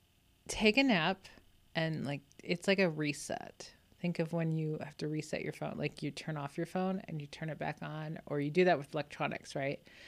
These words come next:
You reset it. So think of the same exact way. You're shutting yourself <laughs> down and then you're powering yourself back up. You can think of it that way, and it's wonderful. And then meditating is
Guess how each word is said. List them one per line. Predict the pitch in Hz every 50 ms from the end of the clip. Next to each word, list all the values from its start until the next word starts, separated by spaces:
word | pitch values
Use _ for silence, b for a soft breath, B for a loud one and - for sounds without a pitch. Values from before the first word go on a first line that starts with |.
| B B B B B B B
You | 180 180 165
reset | 160 165 - - 160 147
it. | 139 - - -
So | - 185
think | 175 - 196 190 190
of | 175 165
the | 160
same | 160 - - - 185 170 165 156
exact | 151 147 - 143 135 - - _ -
way. | - - - - - - - _ _ _ -
You're | - - 151 151 135
shutting | - - - 190 185 202 202
yourself | 208 196 190 - - 226 226 214 - - -
<laughs> | -
down | - 208 185 - - 208 226 202 - - - 277 269 - - - B B B B B B 233 B B -
and | 180 190 180
then | 180 180 180 175
you're | 170 165 165 160 151 147 - - _ _ _
powering | - - - 208 214 214 202 196 190 190
yourself | 180 175 170 - - 160 151 -
back | - 156 147 147 - -
up. | - - - - - - - - _ _ _ _ _ _ -
You | 165 160
can | 156 151
think | - 180 175
of | 190 180
it | 175 175
that | - 151 143 -
way, | - 143 143 139 143
and | 147
it's | - - - -
wonderful. | - - - - - - - - - - B B B B B B B B B B B
And | B - 214 208 196
then | 190 185 185 180 165 -
meditating | - - 185 196 208 233 294 294 - - - 190 165 156 156 151 151 151 165 - - -
is | - 165 151 139 131 131 143 175 185 185 -